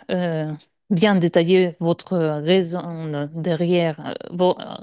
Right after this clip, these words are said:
raisons et motivations pour recevoir ces primes et réinvestissement de ces fonds. Il y a donc une section pour apporter plus de détails, notamment pour apporter des clarifications quant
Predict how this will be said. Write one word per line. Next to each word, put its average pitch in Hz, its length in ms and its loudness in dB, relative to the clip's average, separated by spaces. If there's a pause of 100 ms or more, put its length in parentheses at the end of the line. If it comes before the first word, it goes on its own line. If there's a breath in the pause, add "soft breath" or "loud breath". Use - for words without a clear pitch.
(100)
raisons 196 460 0
et - 100 -4
motivations 196 640 -2
pour 180 480 -2 (480 loud breath)
recevoir 180 880 0
ces 214 200 -2
primes 208 540 -6
et 254 160 0
réinvestissement 190 640 -4
de 196 80 -2
ces 180 200 -2
fonds. 170 220 -8 (500 loud breath)
Il 254 180 0
y 302 60 4
a 311 60 4
donc 226 240 0 (120)
une 208 240 2
section 185 800 -4 (300)
pour 185 140 0
apporter 185 340 0
plus 190 220 -2
de 175 180 -2
détails, 208 540 -2
notamment 180 380 -2
pour 180 180 -4
apporter 180 300 -4
des 196 80 -6
clarifications 175 520 -4
quant 165 380 -6